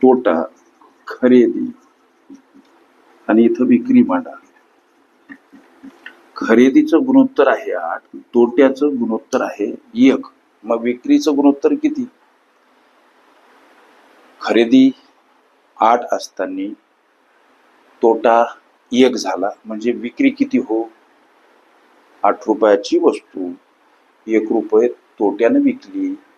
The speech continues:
म्हणजे विक्री किंमत तुम्हा आम्हा सर्वांना हे कळते, अर्थात सात.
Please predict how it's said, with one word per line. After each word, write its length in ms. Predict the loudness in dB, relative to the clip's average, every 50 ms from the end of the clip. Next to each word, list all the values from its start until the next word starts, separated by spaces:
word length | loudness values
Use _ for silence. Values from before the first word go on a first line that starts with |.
| _ _ -18
म्हणजे 260 | -14 -12 -6 -6 -6
विक्री 340 | -4 -4 -6 -4 0 -2 -2
किंमत 400 | 0 2 2 2 2 2 0 -2 -6 _ _ _ _ _ _ _ _ _ _ _ _ _ _ _ _ _ _ _ _ _ _ _ _ _ _ _ _ _ _ _ -4
तुम्हा 240 | -2 2 2 2 2
आम्हा 180 | 2 2 0 -2
सर्वांना 480 | -4 -4 -2 0 2 2 2 2 0 -4
हे 60 | -8 -6 0
कळते, 360 | 2 2 2 2 0 -2 -2 -2 -6 _ _ _ -12 -6 -6
अर्थात 380 | -6 -6 -6 -6 -8 -8 -8
सात. 440 | -10 -10 -4 -2 -2 -2 -2 -6